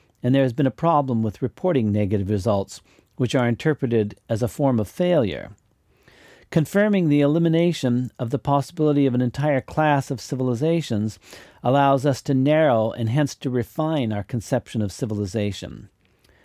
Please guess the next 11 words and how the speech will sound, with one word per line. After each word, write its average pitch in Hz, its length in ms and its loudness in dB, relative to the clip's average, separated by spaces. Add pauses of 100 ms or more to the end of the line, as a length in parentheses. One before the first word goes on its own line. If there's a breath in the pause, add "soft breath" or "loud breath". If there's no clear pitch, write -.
(160 soft breath)
Once 143 180 2
a 165 60 -2
class 156 480 0
of 139 100 -4
civilizations 135 760 -2
has 123 120 -4
been 127 160 -2
eliminated 127 580 0
as 107 140 -4
a 117 60 -4
possibility, 127 880 -2